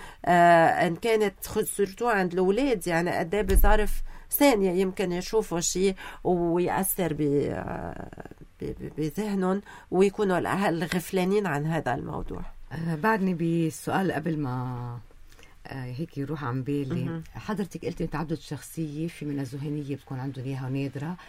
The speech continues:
Speaker 2: وفي عندهم الح-، الحالة الافتراضية،
Speaker 1: مم.
Speaker 2: الشخصية
Speaker 1: مم.
Speaker 2: الافتراضية اللي ممكن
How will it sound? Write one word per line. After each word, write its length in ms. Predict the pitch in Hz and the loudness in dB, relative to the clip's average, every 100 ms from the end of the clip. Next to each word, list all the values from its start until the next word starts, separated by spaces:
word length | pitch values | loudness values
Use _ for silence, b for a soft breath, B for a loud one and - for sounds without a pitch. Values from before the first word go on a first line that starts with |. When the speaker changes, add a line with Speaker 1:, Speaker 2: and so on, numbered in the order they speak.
| B B | B B
Speaker 2:
وفي 120 | 196 | -2
عندهم 260 | 202 165 | -2 -2
الح-، 340 | 165 156 - 165 | -6 -10 -12 -12
الحالة 340 | 143 - 165 | -10 -6 -4
الافتراضية، 800 | - 113 - 131 107 135 120 123 | -6 -8 -8 -6 -6 -8 -8 -4
Speaker 1:
مم. 40 | 185 | -4
Speaker 2:
الشخصية 260 | 165 165 | -4 -6
Speaker 1:
مم. 60 | 139 | -8
Speaker 2:
الافتراضية 520 | 185 185 135 139 170 | -4 -4 -4 -4 -6
اللي 200 | 139 139 | -4 -6
ممكن 400 | 147 147 - 135 | -4 -6 -8 -10